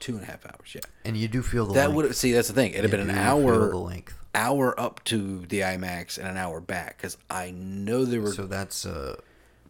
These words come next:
Speaker 1: four-hour adventure,
Speaker 2: Yeah.
Speaker 1: pretty much.
Speaker 2: F-, f-, cl-, basically five hours with
Speaker 1: Yeah.
Speaker 2: trailers.
Speaker 1: Mm-hmm.
Speaker 2: Okay. Uh,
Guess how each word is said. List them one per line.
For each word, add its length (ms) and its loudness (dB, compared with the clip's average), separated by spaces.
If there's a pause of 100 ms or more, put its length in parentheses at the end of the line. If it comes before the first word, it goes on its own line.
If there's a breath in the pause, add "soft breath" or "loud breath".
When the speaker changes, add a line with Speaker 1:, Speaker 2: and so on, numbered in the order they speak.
(400)
Speaker 1:
four-hour 1000 -4
adventure, 420 -12
Speaker 2:
Yeah. 200 -4
Speaker 1:
pretty 140 -16
much. 400 -12
Speaker 2:
F-, 120 -16 (260)
f-, 160 -16 (220)
cl-, 140 -8 (120)
basically 400 -4
five 300 -14
hours 320 -18 (220)
with 140 -12
Speaker 1:
Yeah. 60 -16
Speaker 2:
trailers. 480 -12 (180)
Speaker 1:
Mm-hmm. 360 -4 (380 loud breath)
Speaker 2:
Okay. 420 -8 (840)
Uh, 360 -4